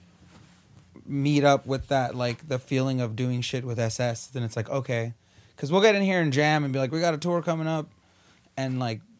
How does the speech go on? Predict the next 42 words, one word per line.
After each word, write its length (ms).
it's 180
sick, 400
you 140
know, 140
like, 280
those 180
feelings 460
we 80
get 260
of 220
leaving 540
and 120
to 60
do 100
something 280
cool, 400
we 140
might 200
not 180
have 280
that, 400
um, 480
all 140
the 80
time. 340
So 280
when 200
we 100
don't, 480
it's 240
like, 240
I 80
gotta 160
find 320
things 380
that 260
can 160
make 180
me, 240
like, 220
feel 260
e-, 160